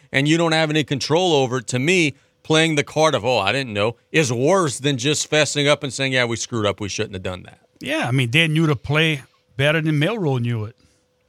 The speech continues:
Speaker 2: <laughs>
Speaker 1: You and I might have known some things more than <laughs> Milroe in that championship game. So that one will be out in Houston tonight,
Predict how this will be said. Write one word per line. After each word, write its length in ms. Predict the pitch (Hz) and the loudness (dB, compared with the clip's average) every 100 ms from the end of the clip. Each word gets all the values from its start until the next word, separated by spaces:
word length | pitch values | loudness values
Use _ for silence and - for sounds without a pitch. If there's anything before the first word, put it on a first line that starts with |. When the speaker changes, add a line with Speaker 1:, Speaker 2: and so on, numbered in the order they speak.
| _ | _
Speaker 2:
<laughs> 1600 | 120 - - 147 - - 151 - - 214 - - - 175 - - _ _ _ - 160 - _ _ _ _ | -2 -2 -4 -4 -4 -4 -4 -2 -4 -2 -2 -2 -4 -6 -4 -8 _ _ _ -16 -16 -16 _ _ _ _
Speaker 1:
You 140 | 117 123 | 0 4
and 80 | 107 | 4
I 160 | 104 | 4
might 180 | 98 98 | 2 0
have 80 | 95 | -2
known 240 | 98 98 | -2 -2
some 160 | 151 104 | -2 -2
things 300 | 110 104 - | 0 0 0
more 260 | 117 131 | 2 2
than 180 | 110 98 - | 2 0 0
<laughs> 20 | |
Milroe 240 | 113 101 - | 0 0 -2
in 100 | 107 | -2
that 220 | 98 98 | 0 -2
championship 580 | - 98 95 87 - 85 | -2 -4 -4 -8 -10 -6
game. 240 | 92 87 - - - _ _ | -4 -6 -8 -18 -20 _ _
So 100 | - | -2
that 200 | 110 123 | 4 6
one 120 | 160 170 | 6 2
will 100 | 160 | 2
be 160 | 156 | 4
out 180 | 147 147 | 4 4
in 120 | 147 | 2
Houston 420 | 123 143 - 139 | 0 -2 -2 -4
tonight, 480 | 123 123 110 104 104 | -2 0 2 2 0